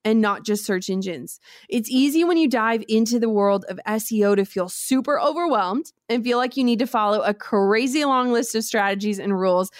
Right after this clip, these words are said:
that might leave you feeling deflated and questioning if you're wasting your time or, heck, if you're even doing it right.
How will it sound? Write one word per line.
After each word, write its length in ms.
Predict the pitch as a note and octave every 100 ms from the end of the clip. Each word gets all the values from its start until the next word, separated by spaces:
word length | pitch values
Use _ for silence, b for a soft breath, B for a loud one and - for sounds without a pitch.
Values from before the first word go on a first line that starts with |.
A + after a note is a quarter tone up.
| B -
that 120 | A#3
might 300 | A#3+ D4 G4+
leave 200 | D4+ C#4+
you 120 | D4+
feeling 340 | D4 C4 B3+ B3
deflated 640 | G3+ - G3 F#3 A3 B3+ -
and 160 | G#3+
questioning 580 | G#3 G#3+ G#3+ - B3+ C4+
if 140 | A3
you're 100 | A3
wasting 400 | G3 F#3 G3 -
your 120 | G3 F3+
time 340 | - D#3+ A#2
or, 80 | G#3+
heck, 240 | A3 C#4+
if 140 | G#4+ F#4+
you're 160 | E4
even 340 | B3 C4 C#4+ A3+
doing 360 | G#3 A3+ D4+
it 100 | C#4 -
right. 600 | F#3+ G3 G#3+ D#3+ -